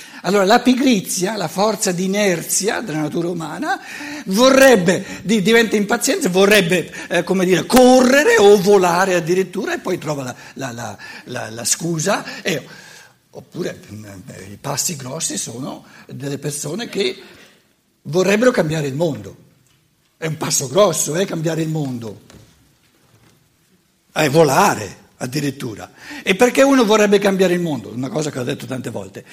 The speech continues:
Per dimostrare a se stesso che non funziona. E allora dice, non c'è, guarda, proprio non vale la pena, lascia perdere. Invece se uno comincia a cambiare se stesso un pochino, funziona la cosa, lì non c'è più,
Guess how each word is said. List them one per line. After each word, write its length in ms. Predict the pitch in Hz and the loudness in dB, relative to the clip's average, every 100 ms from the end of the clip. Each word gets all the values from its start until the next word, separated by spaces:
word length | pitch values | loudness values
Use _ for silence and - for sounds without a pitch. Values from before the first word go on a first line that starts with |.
| - - - - _ | -20 -20 -20 -20 _
Per 140 | 165 | -6
dimostrare 480 | 147 175 165 151 139 | -2 -2 -2 -4 -6
a 20 | |
se 100 | 190 | -6
stesso 320 | 190 185 - | -6 -6 -8
che 140 | - 143 | -8 -8
non 160 | 135 | -10
funziona. 560 | 120 143 - 139 135 101 _ _ _ _ | -10 -12 -10 -10 -12 -16 _ _ _ _
E 100 | - | -6
allora 280 | 175 170 277 | -4 -2 -4
dice, 400 | 147 135 135 135 | -4 -4 -6 -6
non 140 | 151 | -6
c'è, 160 | 143 139 - 127 | -6 -8 -10 -10
guarda, 320 | 143 107 110 110 131 | -8 -6 -8 -8 -8
proprio 220 | - 147 131 | -8 -6 -2
non 220 | 147 165 | -2 -2
vale 200 | 160 165 | -2 -2
la 140 | 156 | -2
pena, 380 | - 151 120 - - - | -4 -4 -6 -8 -16 -12
lascia 520 | 139 160 180 - 214 180 | -2 0 2 0 0 -2
perdere. 840 | 143 175 156 117 110 98 - _ _ _ _ _ _ - 285 | 2 2 2 -2 -8 -10 -16 _ _ _ _ _ _ -20 -2
Invece 360 | 196 220 262 202 | 2 2 2 0
se 180 | - | 0
uno 340 | 269 370 202 127 - - | 4 4 2 -2 -12 -4
comincia 400 | 180 214 254 202 | 0 2 0 0
a 20 | |
cambiare 560 | 190 196 190 214 190 170 | 0 0 4 4 2 0
se 160 | 175 | 0
stesso 480 | 180 - 175 147 - | -2 -2 -2 -2 -4
un 100 | 147 | -6
pochino, 440 | 160 175 165 139 180 | -6 -10 -6 -6 -6
funziona 580 | 370 349 - 349 254 | -10 -8 -6 -4 -4
la 120 | 160 151 | -6 -8
cosa, 320 | 147 107 135 | -10 -10 -10
lì 120 | 302 | -8
non 120 | 277 | -8
c'è 120 | 117 | -8
più, 220 | - 294 | -10 -8